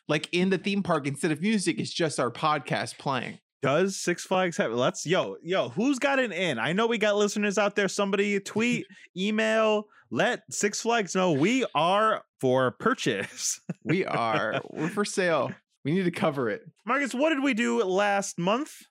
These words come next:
Speaker 2: Last week? Last time?
Speaker 1: Last month? What's the month?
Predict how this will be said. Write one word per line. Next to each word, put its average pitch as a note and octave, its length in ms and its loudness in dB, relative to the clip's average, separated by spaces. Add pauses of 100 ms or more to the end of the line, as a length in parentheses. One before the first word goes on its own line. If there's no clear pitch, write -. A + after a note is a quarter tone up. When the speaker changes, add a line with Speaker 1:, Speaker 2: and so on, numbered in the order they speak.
Speaker 2:
Last G#3+ 260 -2
week? C4+ 420 -2 (380)
Last G3+ 240 0
time? G3+ 280 2
Speaker 1:
Last D#3 280 0 (240)
month? F3 560 -2
What's D#3 200 -4
the C#3 100 -12
month? D3 360 -4